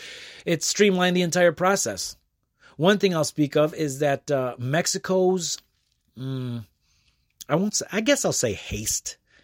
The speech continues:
because when you do things hastily, you know, T's aren't crossed, I's aren't dotted, you know, uh, regulations are not created. And, you know, me-, for example, Mexico was in such a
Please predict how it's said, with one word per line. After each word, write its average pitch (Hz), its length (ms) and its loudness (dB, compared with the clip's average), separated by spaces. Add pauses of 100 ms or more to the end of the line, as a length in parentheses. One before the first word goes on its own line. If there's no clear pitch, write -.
(140)
because 180 340 2
when 208 180 0
you 220 80 2
do 254 160 2
things 220 260 0
hastily, 151 680 2 (360)
you 170 120 -6
know, 160 300 -4 (180)
T's 214 400 2
aren't 170 400 -4 (160)
crossed, 151 560 -6
I's 143 400 -4
aren't 117 540 -8
dotted, 123 480 -2 (920)
you 131 100 -8
know, 117 360 -6
uh, 95 280 -10
regulations 123 1040 0
are 95 100 -10
not 110 220 -10
created. 107 760 -4 (1400)
And, 131 560 -2
you 147 160 -4
know, 139 180 2
me-, 160 240 -6
for 180 140 4
example, 156 380 0
Mexico 175 500 2
was 143 220 2
in 127 120 0
such - 380 -2
a 143 260 2